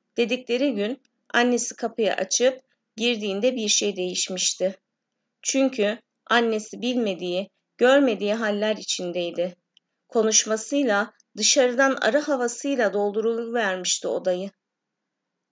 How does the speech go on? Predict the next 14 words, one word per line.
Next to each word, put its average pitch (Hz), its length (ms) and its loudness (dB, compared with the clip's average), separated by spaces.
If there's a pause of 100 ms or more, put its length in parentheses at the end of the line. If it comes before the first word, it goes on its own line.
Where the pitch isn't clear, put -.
(140)
"Alıyorlar 214 680 6
beni. 190 260 -4 (460)
Bir 262 120 2
iki 285 240 -2
güne 269 240 0
kadar 254 360 2
başlıyorum." 233 640 0 (640)
Baş 277 240 4
hemşireye 262 500 2
çıktım. 202 440 -6 (480)
İri 196 160 -2
yarı 190 300 0
bir 185 180 -10
kadın. 190 300 -6